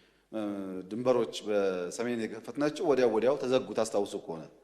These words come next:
የተዘጉት እኮ አሁን አይደለም፣ አሁን አይደለም። እናንተ ችግር እንዳለ ሳትሰሙ ነው የተዘጉት።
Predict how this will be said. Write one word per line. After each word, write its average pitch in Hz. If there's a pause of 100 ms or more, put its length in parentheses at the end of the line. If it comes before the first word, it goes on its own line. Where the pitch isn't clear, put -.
(240)
የተዘጉት 156
እኮ -
አሁን 170
አይደለም፣ 110 (2000)
አሁን 165
አይደለም። 123 (560)
እናንተ 135 (100)
ችግር 143
እንዳለ 135
ሳትሰሙ 127
ነው 123 (180)
የተዘጉት። -